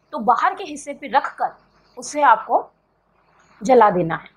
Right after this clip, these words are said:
ये उपाय कौन करेगा? ये उपाय जो है वो घर की गृहिणी कर सकती है। अगर आप विवाहित हैं तो ये उपाय कौन करेगी? आपकी पत्नी करेगी, या फिर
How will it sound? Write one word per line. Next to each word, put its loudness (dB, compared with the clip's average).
ये -2
उपाय 2
कौन -2
करेगा? -6
ये -8
उपाय -2
जो -10
है -8
वो -10
घर -10
की -16
गृहिणी -6
कर -6
सकती -18
है। -20
अगर -2
आप 0
विवाहित 0
हैं -14
तो -14
ये -4
उपाय 0
कौन -4
करेगी? -10
आपकी -4
पत्नी -6
करेगी, -4
या 4
फिर -8